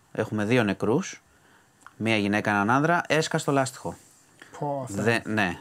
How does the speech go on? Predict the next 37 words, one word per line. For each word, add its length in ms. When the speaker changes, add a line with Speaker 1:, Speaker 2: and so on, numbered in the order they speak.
Speaker 1:
δηλαδή 760
δεν 160
ήτανε, 440
πήραν 280
φωτιά 280
τα 60
αυτοκίνητα, 720
πέρασαν 420
άλλα 180
οχήματα, 380
προσπάθησαν 420
να 80
σβήσουν 240
τη 60
φωτιά, 500
αλλά 220
δυστυχώς 500
ήταν 260
αργά 300
όταν 200
πήγε 160
και 140
το 520
εκαβ 320
ήδη 340
στη 180
μετοπι-, 380
στη 180
μετοπική 480
και 140
σου 100
ξαναλέω, 360
εντάξει, 240
πολλές 200
φορές 200
λέμε 200
για 260